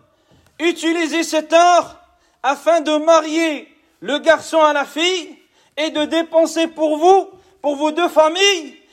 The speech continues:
et faites-en aumône, et faites-en aumône. » Serviteurs d'Allah, ce magnifique récit regorge d'enseignements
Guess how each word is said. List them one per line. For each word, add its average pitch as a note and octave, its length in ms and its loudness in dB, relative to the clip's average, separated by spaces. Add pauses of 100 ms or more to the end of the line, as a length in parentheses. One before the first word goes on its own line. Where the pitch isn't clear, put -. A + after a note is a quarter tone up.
(160)
et D4 120 -4
faites-en D4 640 -2
aumône, A#3 760 0 (320)
et C#4 100 -2
faites-en C4+ 540 -4
aumône. » G#3+ 640 -2 (640)
Serviteurs C4 640 -2
d'Allah, B3 500 2 (500)
ce - 180 -6
magnifique D4+ 600 0
récit D#4 560 -4 (360)
regorge D4 640 2
d'enseignements C#4+ 1040 0